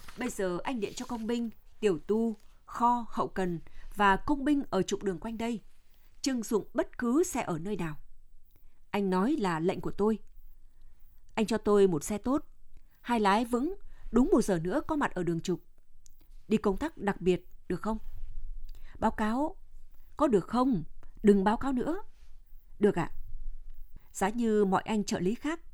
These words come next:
thì phải run lên, vò đầu bứt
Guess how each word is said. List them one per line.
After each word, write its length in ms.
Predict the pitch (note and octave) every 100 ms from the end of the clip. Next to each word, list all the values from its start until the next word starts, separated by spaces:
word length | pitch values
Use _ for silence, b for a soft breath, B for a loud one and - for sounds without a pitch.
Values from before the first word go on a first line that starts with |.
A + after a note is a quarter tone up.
| - -
thì 200 | - F3+
phải 200 | - D#3
run 220 | D3+ C#4
lên, 280 | C4+ C#4 C#4 C#4 B B -
vò 320 | G3 G3+ F#3+
đầu 220 | F#3+ F#3
bứt 160 | G3+